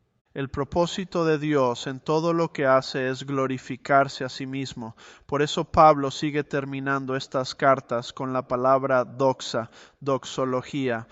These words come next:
El último propósito de Dios para las edades es glorificarse a sí mismo.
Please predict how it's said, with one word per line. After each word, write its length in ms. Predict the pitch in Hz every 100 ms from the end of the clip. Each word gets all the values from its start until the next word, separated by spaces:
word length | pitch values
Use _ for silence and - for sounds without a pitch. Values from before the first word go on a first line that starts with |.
| - -
El 160 | 143 139
último 480 | 147 151 165 156 147
propósito 800 | 143 127 143 143 - 139 143
de 100 | 135
Dios 400 | 131 139 139 135
para 240 | - 139 131
las 260 | 131 127 -
edades 520 | 127 135 135 135 -
es 240 | - 135
glorificarse 1000 | 135 143 139 131 - 127 - 139 135 -
a 60 | 127
sí 200 | - 139
mismo. 560 | 131 135 127 - 120